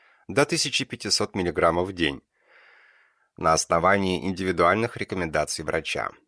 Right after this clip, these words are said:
Также важно отметить, что некоторые люди могут сначала испытывать вздутие живота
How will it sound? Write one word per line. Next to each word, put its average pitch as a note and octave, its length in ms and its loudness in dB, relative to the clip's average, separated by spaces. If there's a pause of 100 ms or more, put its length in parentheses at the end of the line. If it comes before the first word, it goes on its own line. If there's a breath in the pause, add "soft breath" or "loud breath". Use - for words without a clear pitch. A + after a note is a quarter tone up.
(600)
Также E2+ 300 2
важно E2+ 300 2
отметить, A2+ 480 -4
что - 220 -6
некоторые A#2+ 460 -2
люди B2+ 280 -2
могут A#2 380 2 (120)
сначала A2+ 440 -2
испытывать G2 540 -2
вздутие F#2 560 -2
живота G2 600 0